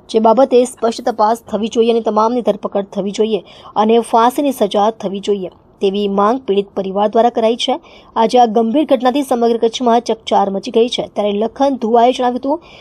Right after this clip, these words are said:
કે આ ગંભીર અને અતિ દુઃખદ ઘટના છે. મારો વિરોધ કોઈ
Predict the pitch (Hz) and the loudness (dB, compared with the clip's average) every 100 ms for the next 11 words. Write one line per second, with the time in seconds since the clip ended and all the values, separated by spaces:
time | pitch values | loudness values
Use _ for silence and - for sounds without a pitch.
0 | - _ 254 240 233 226 233 226 208 277 | -20 _ 2 4 4 4 2 0 0 2
1 | 294 262 - 233 269 247 220 - 285 277 | 2 0 -2 -2 -2 -2 -2 -2 -2 0
2 | 269 247 247 - - _ 240 226 220 208 | 0 -2 -2 -8 -12 _ -4 0 2 0
3 | 226 220 262 - 240 254 | 2 2 2 2 2 2